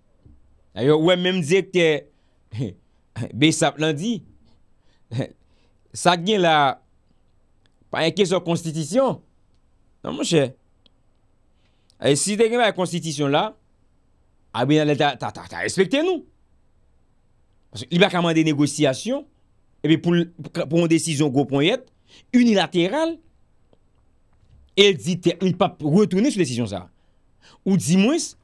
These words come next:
toutotan ke travay kanal lan pa kanpe.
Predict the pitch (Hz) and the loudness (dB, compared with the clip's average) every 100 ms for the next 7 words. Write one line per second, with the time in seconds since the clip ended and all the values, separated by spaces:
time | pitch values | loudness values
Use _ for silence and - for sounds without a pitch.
0 | _ _ _ 240 277 285 240 240 190 - | _ _ _ -2 0 2 2 2 -2 2
1 | 170 143 90 _ _ _ _ _ _ _ | 2 2 -2 _ _ _ _ _ _ _
2 | _ _ _ _ _ - 202 185 190 185 | _ _ _ _ _ 0 2 2 0 0
3 | 196 185 160 147 139 _ 220 196 190 185 | 0 0 0 0 -2 _ -4 -4 -2 -6
4 | 180 294 | -4 -6